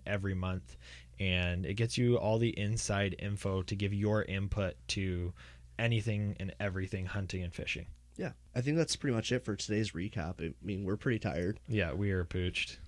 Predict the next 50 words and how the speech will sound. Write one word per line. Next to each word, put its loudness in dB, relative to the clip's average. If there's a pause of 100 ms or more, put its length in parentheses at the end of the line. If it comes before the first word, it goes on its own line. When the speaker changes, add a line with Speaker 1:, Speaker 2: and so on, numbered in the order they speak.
Speaker 2:
Uh, 2
normally 2
we 6
kinda 4
mix 0
a 0
fancy -2
drink -2 (140)
and -2
make -2
some -4
really 2
good -2
food, 2
but -2
we 0
actually -2
just -4
made -2 (440)
Monster 2
Energy 0
drinks -6
with -4
vodka 2 (440)
and 0
<laughs> -8
ordered -2
a -4
pizza. -8 (100)
Speaker 1:
Yeah. -2 (440)
Speaker 2:
So -6
that's -2
pretty 0
much -2
our -2
night, -8
'cause -4
Speaker 1:
Yeah, 2
Speaker 2:
we're 0 (120)
tired. 2
Speaker 1:
it, 2
it 4
was 2
a 2
busy 0
day. 0 (120)
Lots 2
Speaker 2:
Yeah. -2
Speaker 1:
of -2
talking. 0